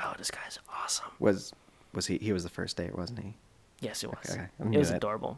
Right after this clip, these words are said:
Speaker 2: I knew it.
Speaker 1: Now we're married.
Speaker 2: Okay.
Speaker 1: But anyway, yeah, um, I know people say this over and over again, and I personally, I find it irritating, but it actually does hold true. You know,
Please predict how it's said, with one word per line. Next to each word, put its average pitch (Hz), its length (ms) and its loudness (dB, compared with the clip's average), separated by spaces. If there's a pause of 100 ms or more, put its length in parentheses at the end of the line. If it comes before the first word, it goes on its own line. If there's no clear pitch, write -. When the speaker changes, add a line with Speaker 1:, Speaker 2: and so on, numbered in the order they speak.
Speaker 2:
I 104 60 0
knew 92 220 4
it. 92 100 -4 (100)
Speaker 1:
Now 127 220 6
we're 147 100 10
married. 110 400 2 (100)
Speaker 2:
Okay. 95 300 2 (460)
Speaker 1:
But 131 140 6
anyway, 120 320 2 (480)
yeah, 180 280 12
um, 185 240 10 (480)
I 180 80 12
know 190 140 12
people 190 240 12
say 175 200 12
this 175 160 10
over 147 360 10
and 139 100 10
over 127 160 10
again, 131 240 8
and 127 160 4
I 131 80 10
personally, 127 560 0
I 117 100 0
find 123 300 0
it - 100 -4
irritating, 123 600 0
but 113 320 -4
it 143 220 4
actually 127 360 2
does 113 380 0 (100)
hold 117 380 4
true. 113 320 2 (540)
You 143 80 0
know, 151 240 8